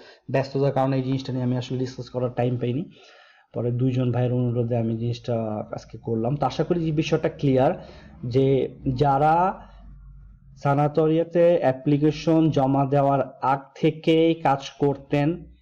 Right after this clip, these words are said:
এবং সানাতরিয়াতে অ্যাপ্লিকেশন করার সময় আপনার মালিক উল্লেখ করেছে যে আপনি তার আন্ডারে, তার প্রতিষ্ঠান আন্ডারে বা তার বাসায় আগে থেকে কাজ করতে নেরোতে,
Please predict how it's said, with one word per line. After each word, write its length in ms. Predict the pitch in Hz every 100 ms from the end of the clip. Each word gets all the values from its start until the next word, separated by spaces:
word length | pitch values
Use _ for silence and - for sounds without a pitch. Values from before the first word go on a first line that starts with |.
| _ _ _ _ _
এবং 340 | 127 127 139
সানাতরিয়াতে 680 | 135 135 135 143 151 151 147
অ্যাপ্লিকেশন 520 | 143 135 139 135 151 147
করার 260 | 143 131
সময় 440 | 131 143 135 135 139
আপনার 360 | - 135 135
মালিক 380 | 131 135 135 131
উল্লেখ 360 | 165 175 180 -
করেছে 480 | 139 127 123 143
যে 160 | 135 131
আপনি 460 | 117 120 127 139 143
তার 300 | 147 127 127
আন্ডারে, 460 | 127 127 123 131
তার 160 | 131 117
প্রতিষ্ঠান 480 | 123 123 127 131 127
আন্ডারে 380 | 123 123 123 120 -
বা 140 | 117
তার 240 | 117 117
বাসায় 500 | 117 117 117 123 123 147 - - _ _
আগে 220 | 139 151
থেকে 280 | 151 156 156
কাজ 240 | 147 135
করতে 300 | - 143 -
নেরোতে, 640 | 135 135 151 165 160 160 190